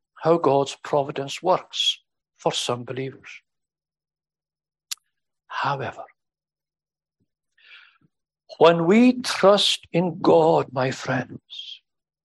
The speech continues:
when we trust in him explicitly and implicitly, there is a strange comfort in knowing that God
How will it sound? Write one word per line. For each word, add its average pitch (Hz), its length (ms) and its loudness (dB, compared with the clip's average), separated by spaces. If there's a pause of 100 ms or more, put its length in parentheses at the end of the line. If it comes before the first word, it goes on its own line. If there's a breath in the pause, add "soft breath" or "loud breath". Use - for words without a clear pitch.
(640 loud breath)
when 180 180 4
we 220 180 6
trust 220 640 0
in 208 100 4
him 202 280 2 (120)
explicitly 226 1160 2 (360 soft breath)
and 160 280 2 (200)
implicitly, 233 1000 2 (1200)
there 170 300 4
is 170 180 2
a 147 120 0
strange 208 1160 2
comfort - 1000 -4 (220)
in 139 260 -4
knowing 123 480 -2 (1400)
that 143 240 2 (240)
God 147 680 2